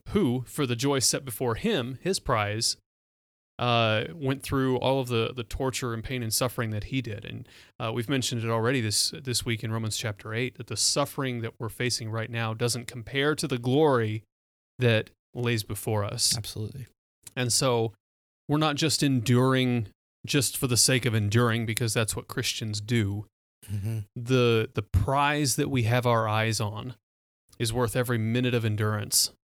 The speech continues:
Speaker 2: Yep.
Speaker 1: that we go through. And the tips and tricks, the habits, routines, the things that we do to,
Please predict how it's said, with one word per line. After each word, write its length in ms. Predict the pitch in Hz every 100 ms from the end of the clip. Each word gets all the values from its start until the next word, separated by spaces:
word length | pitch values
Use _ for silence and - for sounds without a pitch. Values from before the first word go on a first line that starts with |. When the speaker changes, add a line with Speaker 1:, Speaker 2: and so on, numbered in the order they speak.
| _ -
Speaker 2:
Yep. 160 | 117 123
Speaker 1:
that 120 | 107
we 120 | 110
go 180 | 110 104
through. 360 | - 110 107 - _ _ _ _ _ _
And 120 | 131
the 60 | 113
tips 320 | - 185 -
and 100 | 160
tricks, 360 | - 165 - -
the 100 | 113
habits, 400 | 127 127 127 135
routines, 500 | 120 - 135 131 -
the 80 |
things 300 | 113 151 147
that 100 | 131
we 120 | 123 117
do 260 | 123 127
to, 280 | 120 120 107